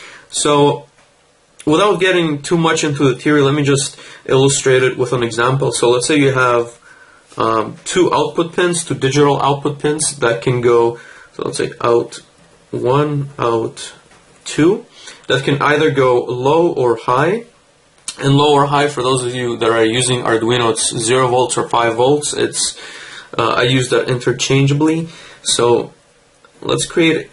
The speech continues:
the following truth table. So output one, output two.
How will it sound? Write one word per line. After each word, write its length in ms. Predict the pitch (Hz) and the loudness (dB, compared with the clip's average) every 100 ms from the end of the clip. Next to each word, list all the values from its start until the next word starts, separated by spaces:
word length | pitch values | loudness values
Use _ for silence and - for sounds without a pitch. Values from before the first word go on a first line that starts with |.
| - | -14
the 180 | 120 117 | -4 -4
following 840 | - 127 131 127 123 117 110 - - | 0 0 2 2 2 0 -4 -10 -12
truth 400 | 139 - 151 151 | -10 -2 -2 -2
table. 340 | - 143 143 143 | 0 2 2 2
So 220 | - - | 0 -2
output 460 | 117 117 - - - | -2 -2 -2 -6 0
one, 320 | 127 135 131 | 2 2 0
output 500 | 120 117 - 139 139 | -2 -4 -2 -8 -8
two. 500 | - - 151 156 170 | -10 0 2 4 2